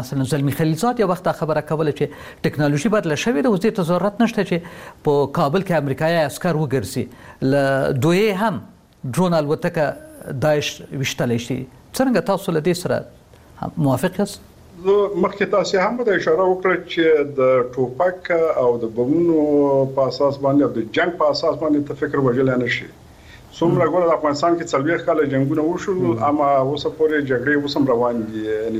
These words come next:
Speaker 2: فکرونه اوس هم لا سم نه دي.
Speaker 1: خو کمزوری کولی یې شي که څرنګه؟
Speaker 2: نو کمزوری هم شوی هم نه دی. تاسې وګورئ چې هر دورې نه بله دوره مغلق کیږي، پیشرفته کیږي، ځکه ټکنالوژۍ نه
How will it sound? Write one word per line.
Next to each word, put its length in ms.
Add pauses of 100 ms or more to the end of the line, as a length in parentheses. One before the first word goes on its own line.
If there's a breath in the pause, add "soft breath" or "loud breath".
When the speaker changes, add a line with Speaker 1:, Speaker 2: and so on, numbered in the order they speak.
Speaker 2:
فکرونه 460
اوس 200
هم 200
لا 180
سم 240
نه 160
دي. 100
Speaker 1:
خو 140
کمزوری 480
کولی 300
یې 80 (100)
شي 120
که 220
څرنګه؟ 400 (720)
Speaker 2:
نو 120
کمزوری 360
هم 180
شوی 220
هم 100
نه 100
دی. 160
تاسې 240
وګورئ 400
چې 300
هر 260
دورې 380
نه 40 (140)
بله 240
دوره 260 (220)
مغلق 320
کیږي، 800
پیشرفته 420 (140)
کیږي، 340 (400 loud breath)
ځکه 240
ټکنالوژۍ 600
نه 260